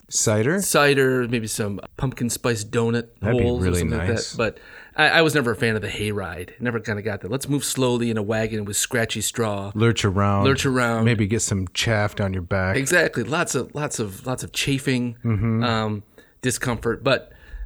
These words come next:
Speaker 2: uh, maybe back in, uh, junior high, with a,
Speaker 1: Right.
Speaker 2: the, the point was to, you know, kind of awkwardly flirt with girls and,
Speaker 1: Right.
Speaker 2: and, and vice versa.
Speaker 1: Yeah, be,
Speaker 2: Yeah.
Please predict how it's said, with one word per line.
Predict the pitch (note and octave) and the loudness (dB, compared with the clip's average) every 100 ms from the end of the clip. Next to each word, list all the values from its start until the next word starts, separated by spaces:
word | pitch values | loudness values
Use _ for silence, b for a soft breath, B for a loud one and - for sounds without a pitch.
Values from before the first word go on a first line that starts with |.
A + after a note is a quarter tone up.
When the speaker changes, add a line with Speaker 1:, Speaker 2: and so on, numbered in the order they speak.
| - | -2
Speaker 2:
uh, | A#2 | 0
maybe | A2 B2 A#2 | 2 2 0
back | G#2+ - A2+ A#2+ | -2 0 0 0
in, | G#2+ G#2 - - | -2 -4 -10 -8
uh, | G2 F#2+ F#2+ | -6 -6 -8
junior | G2+ B2+ A#2+ G#2 | -4 -2 -2 0
high, | A2 G#2 G#2 | 0 0 -2
with | G2 G2 | -4 -2
a, | |
Speaker 1:
Right. | F#2+ G2+ F#2+ | 2 2 2
Speaker 2:
the, | F2+ | -2
the | - | -2
point | A2+ E2+ | -4 -2
was | G2 - | -4 -4
to, | G#2 F#2 b b b b b - | -4 -6 b b b b b -8
you | A#2+ | -6
know, | G#2 | -6
kind | - G#2 | -6 -10
of | F#2+ | -6
awkwardly | G2 G2+ G#2+ F#2+ G2 F#2+ - _ | -6 -4 -6 -4 -6 -8 -14 _
flirt | - G#2+ | -6 -4
with | F#2+ G2 | -4 -4
girls | G2+ F#2+ F#2+ G2 | -4 -2 -4 -6
and, | G2+ | -2
Speaker 1:
Right. | G2 G#2 G2+ F#2+ | 2 2 2 -2
Speaker 2:
and, | F#2 - | -6 -6
and | G#2+ F#2+ | -6 -4
vice | G2 - | -4 -4
versa. | F#2 F2+ G2+ F#2+ - | -4 -4 -4 -6 -2
Speaker 1:
Yeah, | A2+ F2+ | 0 2
be, | |
Speaker 2:
Yeah. | A2+ | 0